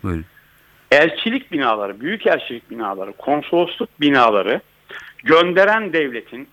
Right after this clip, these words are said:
Speaker 2: bu örnekte Suudi Arabistan'ın toprağı veya toprak parçası değildir. Sadece temsilcilik olmaları itibariyle konsoloslukların da özel muafiyetleri olduğundan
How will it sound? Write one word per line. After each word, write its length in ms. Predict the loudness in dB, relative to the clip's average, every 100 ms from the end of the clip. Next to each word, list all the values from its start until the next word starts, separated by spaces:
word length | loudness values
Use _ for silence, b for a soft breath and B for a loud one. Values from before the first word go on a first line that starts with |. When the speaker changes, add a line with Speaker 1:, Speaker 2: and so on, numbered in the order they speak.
| -4
Speaker 2:
bu 140 | 0
örnekte 480 | 0 -2 -10 -16 -18
Suudi 400 | -12 -8 -2 2
Arabistan'ın 600 | 2 0 -6 -8 -8 -8 -14
toprağı 600 | 0 0 0 2 4 4
veya 280 | 4 2 2
toprak 440 | 0 -4 0 -2 2
parçası 500 | 2 2 -6 -6 -4
değildir. 560 | -2 -2 -4 -14 -20 -20 -2
Sadece 540 | 4 4 4 -2 -8 -10 _ _ _ _ _ _ _ -6
temsilcilik 840 | -4 -4 -8 -12 -10 -8 -8 -8 -2
olmaları 760 | 2 2 2 2 2 0 -4 -6
itibariyle 1040 | -6 -6 -6 2 6 6 4 0 0 -2 -8
konsoloslukların 960 | -2 0 0 0 0 -2 -6 -2 0 0
da 60 | -4 0
özel 500 | 2 4 4 2 -2 b b b _
muafiyetleri 720 | 2 4 4 2 -6 -6 -6 -6
olduğundan 920 | -2 0 0 0 -2 -2 0 0 -2